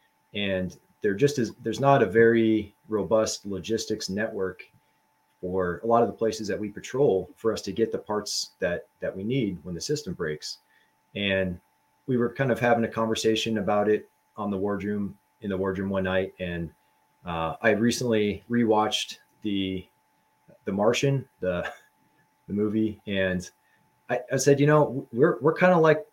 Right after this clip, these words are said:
Mark Watney out here. We're, we're stuck on Mars, and we, we've got a problem, and we kinda have to science our way out of it because we can't get, we can't get any kind of assistance, uh, in a timely manner.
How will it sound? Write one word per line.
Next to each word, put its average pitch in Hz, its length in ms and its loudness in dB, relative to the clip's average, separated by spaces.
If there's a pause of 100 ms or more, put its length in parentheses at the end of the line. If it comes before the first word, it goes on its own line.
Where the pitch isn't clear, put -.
(160)
Mark 147 240 4
Watney 92 400 2
out 82 120 -6
here. 80 180 -6
We're, 113 240 -2
we're 120 140 -4
stuck 151 340 0
on 139 140 2
Mars, 120 600 2
and 98 440 -2
we, 110 180 -4 (160)
we've 117 160 -4
got 120 160 4
a - 20 6
problem, 120 480 2
and 95 120 -2
we 110 100 -2
kinda 120 220 -2
have 110 220 0
to 92 280 2 (400)
science 120 420 -2
our 123 120 6
way 113 180 8
out 123 180 4
of 92 120 0
it 95 200 -2 (140)
because 95 640 0
we 113 100 -4
can't 139 240 2
get, 123 240 0 (180)
we 120 60 -12
can't 143 240 -2
get 135 160 0
any 127 180 -2
kind 123 220 -4
of 107 220 -2 (120)
assistance, 117 640 -6 (140)
uh, 87 220 -10
in 98 80 -10
a 95 100 -6
timely 110 360 -4
manner. 95 420 -2